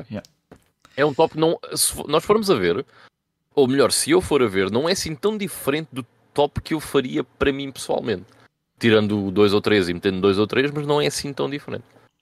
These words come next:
Speaker 1: Uhum, claro. Bom, mais, passando aqui ao Nun-, Nununicos, também no, nesse mesmo vídeo, fez aqui um comentário sobre que esta semana só não spoilaram a cena do cavalo,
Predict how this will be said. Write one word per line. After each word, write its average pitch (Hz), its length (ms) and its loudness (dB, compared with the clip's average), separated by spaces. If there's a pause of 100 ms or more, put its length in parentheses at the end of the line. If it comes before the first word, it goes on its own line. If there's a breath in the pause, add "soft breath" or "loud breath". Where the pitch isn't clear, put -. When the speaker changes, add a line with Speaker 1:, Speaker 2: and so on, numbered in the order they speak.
(120)
Speaker 1:
Uhum, 107 220 -6 (300)
claro. 101 240 -12 (1120 loud breath)
Bom, 123 140 4
mais, 113 340 4
passando 190 320 4
aqui 117 340 2
ao 131 380 6 (220)
Nun-, 143 540 4
Nununicos, 143 1160 4
também 120 320 4
no, 117 220 6
nesse 120 400 2
mesmo 113 280 6
vídeo, 110 380 0 (480 loud breath)
fez 131 160 2
aqui 139 160 2
um 135 100 6
comentário 131 720 2
sobre 135 840 2 (600 loud breath)
que - 80 2
esta 147 220 2
semana 147 380 6
só 160 200 4
não 170 120 6
spoilaram 151 500 4
a 120 60 4
cena 135 240 4
do 127 100 4
cavalo, 131 580 4